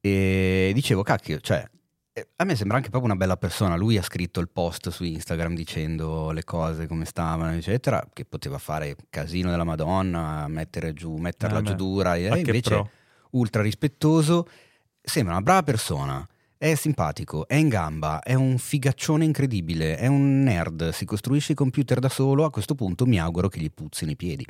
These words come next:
Speaker 1: Cioè,
Speaker 2: <laughs>
Speaker 1: qualcosa devi avere, maledetto, cioè, che non va, non puoi averle tutte tu, no?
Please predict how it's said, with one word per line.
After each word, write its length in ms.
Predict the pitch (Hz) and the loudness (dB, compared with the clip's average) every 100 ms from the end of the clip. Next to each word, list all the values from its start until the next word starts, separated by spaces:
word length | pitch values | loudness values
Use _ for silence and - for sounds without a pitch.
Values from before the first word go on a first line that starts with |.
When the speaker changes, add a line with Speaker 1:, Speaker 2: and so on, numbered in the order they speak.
| - _ | -16 _
Speaker 1:
Cioè, 220 | - - | 4 4
Speaker 2:
<laughs> 800 | 131 - - - 381 - - 165 | 4 -4 -6 -6 -6 -10 -4 -4
Speaker 1:
qualcosa 680 | - 165 151 185 233 254 202 | 6 6 6 8 10 10 6
devi 400 | 151 202 226 226 | 6 6 8 8
avere, 500 | 208 175 175 151 135 | 8 8 8 8 8
maledetto, 920 | 120 120 123 127 123 - _ 120 110 104 | 8 8 8 8 6 2 _ 6 6 2
cioè, 340 | - 135 113 107 | 4 6 6 2
che 140 | 110 127 | 2 4
non 240 | 123 120 | 6 6
va, 280 | 117 107 92 | 8 6 4
non 160 | 107 113 | 0 -2
puoi 220 | - 214 | 4 4
averle 340 | 190 170 131 113 | 6 4 4 2
tutte 380 | 117 101 - | 0 0 2
tu, 260 | 110 123 101 85 _ _ _ _ | 2 2 0 -4 _ _ _ _
no? 460 | 131 92 73 107 | 4 4 2 -4